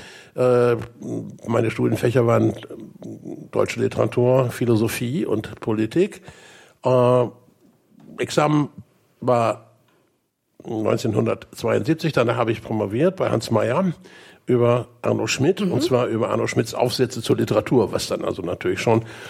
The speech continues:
Speaker 1: so eine gewisse Bandbreite an <clears throat> Kenntnissen der,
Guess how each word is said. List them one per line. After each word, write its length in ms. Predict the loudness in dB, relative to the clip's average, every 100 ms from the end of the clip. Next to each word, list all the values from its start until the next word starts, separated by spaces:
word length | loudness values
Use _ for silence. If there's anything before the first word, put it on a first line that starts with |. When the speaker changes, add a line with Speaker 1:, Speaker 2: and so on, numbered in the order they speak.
| -16 -12
Speaker 1:
so 100 | -6
eine 220 | -2 0 -2
gewisse 400 | -4 -2 -2 -2 -12 -2
Bandbreite 580 | 0 0 -2 -2 -2
an 260 | -2 0 -2 -4 -6 -4
<clears throat> 440 | 0 2 2 0 -6 _ _ _ _ _ _ _ _ _ -4
Kenntnissen 840 | -2 0 2 2 2 2 4 4
der, 400 | 4 4 4 2